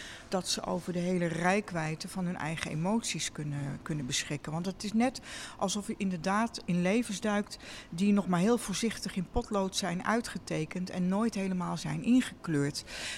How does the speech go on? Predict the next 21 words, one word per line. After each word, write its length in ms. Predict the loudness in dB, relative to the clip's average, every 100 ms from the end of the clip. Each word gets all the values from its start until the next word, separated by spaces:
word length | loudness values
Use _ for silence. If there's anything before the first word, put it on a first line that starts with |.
| -2
En 240 | 2 4
de, 460 | 6 6 4 2 0
eh, 100 | -2 -2 -2
de 80 | -4
verteller 480 | -2 4 4 4
van 180 | 2 -2
het 180 | -2 -4
v-, 100 | -8 -10
van 200 | -6 -4
het 140 | -4 -4
verhaal, 540 | -4 -4 -2 -2 -2
eh, 100 | -2 -2 -2
of 100 | -4
de, 80 | -8
in 140 | -6
ieder 140 | -2 -2
geval 220 | 0 0
de 80 | 2
hoofdpersoon, 760 | 4 4 2 -4 -2 0 0
eh, 120 | -2
Mia, 460 | 2 8 8 8 2